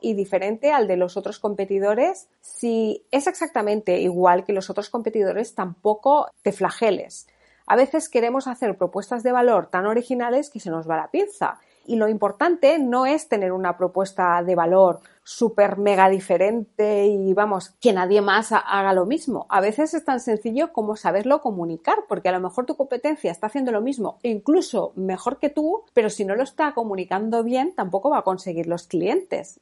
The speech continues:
Entonces, tu objetivo tiene que ser comunicar bien.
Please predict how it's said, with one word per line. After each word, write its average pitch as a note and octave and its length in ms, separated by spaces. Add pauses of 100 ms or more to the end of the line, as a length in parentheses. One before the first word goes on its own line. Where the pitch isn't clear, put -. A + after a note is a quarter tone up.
Entonces, G#3+ 380 (120)
tu C4 100
objetivo D#4 540
tiene A#3 200
que G3 100
ser C4 320
comunicar F3+ 720 (100)
bien. E3+ 560